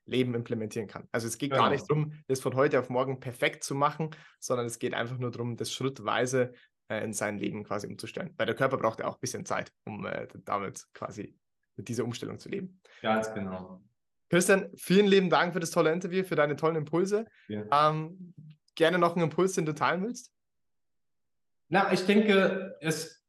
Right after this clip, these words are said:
Speaker 2: wichtig, wenn du jetzt bisher zugehört hast, liebe Zuschauerinnen, liebe Zuschauer, Respekt. Und, äh, das bedeutet, dass du bereit bist für den nächsten Step und es dann eben auch in die Umsetzung
Speaker 1: Ja.
Speaker 2: bringen kannst.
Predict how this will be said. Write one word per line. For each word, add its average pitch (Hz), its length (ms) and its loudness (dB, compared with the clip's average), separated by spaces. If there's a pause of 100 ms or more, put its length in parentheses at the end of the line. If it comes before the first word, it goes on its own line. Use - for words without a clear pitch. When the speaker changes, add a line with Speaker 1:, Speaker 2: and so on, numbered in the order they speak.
Speaker 2:
wichtig, 190 460 -2
wenn 160 140 4
du 160 140 2
jetzt 165 200 2
bisher 165 460 0
zugehört 170 420 2
hast, 165 200 -2
liebe 147 140 -8
Zuschauerinnen, 151 520 -4
liebe 143 200 0
Zuschauer, 143 760 0
Respekt. - 680 0 (540)
Und, 147 640 0
äh, 131 200 -6
das - 240 -2
bedeutet, 143 580 2
dass 143 240 0
du 143 440 2
bereit 135 500 0
bist 147 260 -4
für 156 80 -10
den 135 160 -10
nächsten 139 320 -6
Step 151 320 -2
und 139 100 -4
es 131 140 -6
dann 135 220 -4
eben 127 160 -4
auch 127 460 -2
in 131 140 -4
die 131 100 -2
Umsetzung 131 480 -2
Speaker 1:
Ja. - 60 -20
Speaker 2:
bringen 123 340 -4
kannst. 123 460 -4